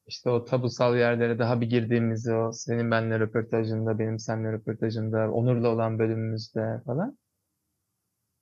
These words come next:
Bir onları kutluyorum yani. İçeriği çok hatırlamıyorum ama daha tatmin olduğumu hatırlıyorum o bölümlerde.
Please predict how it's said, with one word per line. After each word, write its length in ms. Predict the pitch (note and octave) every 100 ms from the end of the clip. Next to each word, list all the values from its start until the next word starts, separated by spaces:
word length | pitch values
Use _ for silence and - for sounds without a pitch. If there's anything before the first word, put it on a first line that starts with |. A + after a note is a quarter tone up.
| -
Bir 80 | D#3+
onları 380 | D#3+ D#3+ E3+ E3+
kutluyorum 600 | - - B2 A#2+ A#2 A#2
yani. 480 | A#2 A#2 A#2 A#2 - - _ _ _ _ _ _ _ _ _ _ _ _ _
İçeriği 360 | - - C3 C3
çok 180 | C3+
hatırlamıyorum 580 | C3+ C3+ C#3 D3 C#3+ D#3+
ama 360 | G#3 D3+ A#2+ - A#2+
daha 180 | C3 D3
tatmin 360 | C#3 C3 C#3
olduğumu 340 | C3 B2 B2+ C3
hatırlıyorum 640 | C3 B2+ B2 C3 A#2+ G3 B3
o 160 | A#2+ A#2
bölümlerde. 800 | A2+ A2+ A2+ A2+ A2+ A2 A3